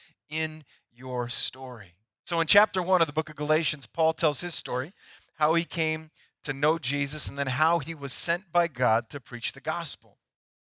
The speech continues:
Now, in chapter two, Paul starts to lay out almost like this, this legal case. He, he, he wants to help the church understand that this challenge they're facing in Galatia is not new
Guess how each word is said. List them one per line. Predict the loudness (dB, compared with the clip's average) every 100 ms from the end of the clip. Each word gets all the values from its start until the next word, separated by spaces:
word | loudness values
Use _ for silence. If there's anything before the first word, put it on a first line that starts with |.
| -20 _ _ _
Now, | 0 2
in | -2
chapter | 2 4 4 0 -4
two, | -4 -2 0 0 0 -4 -12 _ _ _ _ -2
Paul | 0 2
starts | 4 4 4 0
to | 0
lay | 2 6
out | 6 4 0 -2
almost | -2 2 0 0 0
like | 2 0 0
this, | -2 0 0 -4 _ _ _ _ _ -4
this | -2 -2
legal | -4 -2 -2 0 -2 -4
case. | -4 -4 -4 -2 -2
He, | -2 -18 -20 _
he, | -4 -4 _ _
he | -12
wants | -2 0 2 2
to | 2 2
help | 2 0
the | -4
church | -2 0 0 -2 -2
understand | -2 -2 0 0 0 0 0 0 -4
that | -6
this | -6 -2
challenge | 0 0 0 -4 -6 0
they're | 2 2
facing | 0 -2 0 -2 -4 -6
in | -10 -4
Galatia | 0 2 2 0 -2 -4
is | -2 2
not | 4 2
new | -2 -6 -4 -6